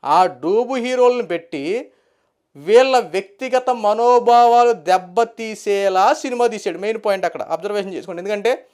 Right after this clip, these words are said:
వ్యక్తిగత భావాలు అంటే ఏంటంటే జరగనటువంటి విషయాలు జరిగాయని నీ చిత్రీకరణ చేశాడు. అసలు ఈ విషయం కాదు, ఇదే జరిగిందనే కోణంలో సినిమా తీశాడు. అంటే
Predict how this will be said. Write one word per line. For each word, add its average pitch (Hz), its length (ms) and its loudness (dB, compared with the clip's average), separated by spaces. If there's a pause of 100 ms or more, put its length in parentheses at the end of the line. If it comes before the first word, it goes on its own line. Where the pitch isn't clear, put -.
(340)
వ్యక్తిగత 254 460 -2
భావాలు 240 460 4
అంటే 226 180 -4
ఏంటంటే 196 520 -4 (340)
జరగనటువంటి 247 960 2
విషయాలు 220 720 0 (300)
జరిగాయని 262 800 2
నీ 254 80 -4
చిత్రీకరణ 240 560 -2
చేశాడు. 190 380 -4
అసలు 196 180 -2
ఈ 202 100 -4
విషయం 180 280 -10
కాదు, 190 400 2 (460)
ఇదే 277 460 8
జరిగిందనే 254 680 2
కోణంలో 233 400 -2
సినిమా 233 300 -4
తీశాడు. 185 400 -8 (120)
అంటే 190 500 -2